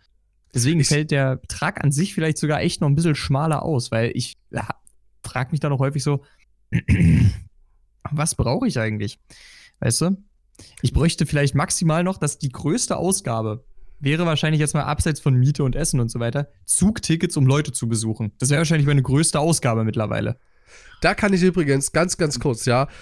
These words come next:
Speaker 2: auch ein, äh, auch ein Tipp an alle anderen: äh, guckt nach sowas wie, äh, Mitfahrgelegenheiten. Ja, Blablacar, äh, da ich selber ja gerade schaue, wie ich nach Darmstadt komme,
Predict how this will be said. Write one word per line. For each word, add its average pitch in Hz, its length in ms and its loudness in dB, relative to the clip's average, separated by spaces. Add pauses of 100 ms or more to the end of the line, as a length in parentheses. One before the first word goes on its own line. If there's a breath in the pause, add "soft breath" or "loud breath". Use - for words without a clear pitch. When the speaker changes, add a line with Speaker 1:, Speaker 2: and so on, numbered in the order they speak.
(120 loud breath)
Speaker 2:
auch 143 160 2
ein, 139 380 4
äh, 127 320 2
auch 113 180 -6
ein 123 120 -2
Tipp 180 200 -2
an 123 140 0
alle 139 240 -2
anderen: 123 500 -4
äh, 113 240 -4
guckt - 260 -6
nach 135 180 0
sowas 139 280 -4
wie, 107 80 -4 (140)
äh, 113 100 -4
Mitfahrgelegenheiten. 92 1000 -6 (380)
Ja, 120 300 -4
Blablacar, 131 1000 -4
äh, 110 280 -4 (140)
da 113 120 0
ich 139 80 0
selber 131 220 2
ja 104 80 0
gerade 98 260 -4
schaue, 101 320 -4
wie 107 60 -4
ich - 80 -8
nach 101 100 -4
Darmstadt 107 440 -6
komme, 104 300 -6